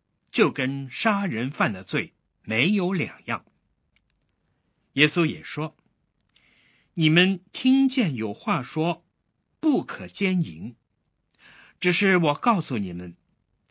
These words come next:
凡看见妇女就动淫念的，这人心里已经与她犯奸淫了。如果你沉迷在色情里面，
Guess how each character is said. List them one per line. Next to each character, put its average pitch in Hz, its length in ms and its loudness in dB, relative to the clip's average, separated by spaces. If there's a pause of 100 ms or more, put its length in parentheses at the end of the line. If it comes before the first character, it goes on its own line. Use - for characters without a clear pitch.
(400)
凡 185 440 4
看 254 260 0
见 160 220 2
妇 240 260 -2
女 98 560 -4 (420)
就 151 380 2
动 123 460 0
淫 127 340 -4
念 240 300 -4
的， - 180 -16 (880)
这 262 140 4
人 151 260 2
心 220 300 2
里 95 420 -4 (300)
已 127 320 -4
经 269 340 -2
与 87 300 -18
她 147 480 -4
犯 92 360 -2
奸 127 320 -2
淫 80 240 -10
了。 107 160 -6 (1700)
如 147 140 -2
果 156 160 2
你 104 500 -2 (260)
沉 117 200 -10
迷 117 180 -6
在 113 220 -4
色 147 340 -4
情 107 320 -10
里 104 220 -10
面， 104 160 -18